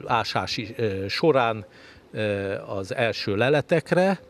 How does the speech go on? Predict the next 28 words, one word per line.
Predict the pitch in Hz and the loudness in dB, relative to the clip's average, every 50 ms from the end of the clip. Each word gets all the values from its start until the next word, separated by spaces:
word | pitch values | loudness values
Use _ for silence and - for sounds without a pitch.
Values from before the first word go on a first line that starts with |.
| - - | -12 -6
mert | 123 110 113 - - | -2 -2 -2 0 0
ugye | 139 113 113 110 | -2 0 0 0
teljesen | - - 135 117 110 104 101 98 - - 107 95 | 2 4 4 4 4 2 0 0 0 -2 -2 -2
elplanírozták | 101 98 95 - - 104 98 101 98 95 92 101 - - - 104 - - | -2 -4 -4 -4 -4 -4 -4 -2 -4 -4 -4 -4 -4 -2 -4 -4 -2 0
a | |
helyet. | 117 117 135 127 - | 0 2 2 0 0
Katonai | - 160 131 - 156 123 113 107 101 | 0 0 0 2 0 0 0 -2 0
gyakorlóhely | 101 127 127 - - - 139 127 151 156 151 120 - 160 160 | 2 0 0 0 2 0 2 2 4 2 2 4 4 4 4
volt | 156 156 170 165 - - | 4 4 2 -2 0 -2
a | 170 | -2
helyén | 147 170 170 175 190 190 190 185 - - - - - - | 0 0 2 2 2 2 2 0 -4 -6 -16 -14 -12 -6
a | - 117 | -6 -4
tizenkilencedik | - - 143 107 123 120 117 117 - - - 139 - - 147 123 120 117 110 - - - 131 110 107 107 - | 0 2 2 4 4 4 4 2 -4 -4 -8 -8 -2 0 2 4 4 2 0 -4 -2 -2 -2 0 -2 -4 -6
századnak | - - 127 110 107 98 107 110 98 92 104 - - | -4 -2 0 0 0 0 -2 -4 -4 -4 -8 -8 -8
az | 104 - | -6 -2
első | 120 139 175 - - 202 | -2 0 0 0 2 0
felében, | 165 - - 175 151 147 139 131 135 131 123 - - - - - - - - - | 0 2 2 4 4 4 4 4 4 2 0 -2 -10 -20 -20 -20 -20 -20 -20 -8
és | - | 0
mikor | - 208 - - 202 | 0 2 4 6 6
erre | 196 180 151 139 | 6 6 6 6
ráleltek, | 123 127 156 180 190 185 190 185 175 - - 175 160 - - - - - - - | 6 6 4 4 4 4 4 4 2 4 2 2 2 2 -4 -20 -20 -20 -20 -8
hát | - - 190 185 - | 0 2 2 2 2
pont | - - 127 117 104 - | 2 2 2 2 4 2
a | 117 | -4
szabadságharc, | - - 123 107 104 - - 120 - - - 95 87 - - | -2 -2 -4 -4 -4 -2 -4 -4 -4 -4 -10 -12 -10 -10 -12
ö, | - - - - 135 135 - | -10 -10 -10 -10 -10 -10 -8
első | - 117 107 - - 104 | -6 -6 -6 -6 -6 -8
időszakában | 107 107 107 101 - 113 104 - 110 98 95 101 | -6 -6 -6 -6 -6 -8 -8 -8 -10 -8 -8 -8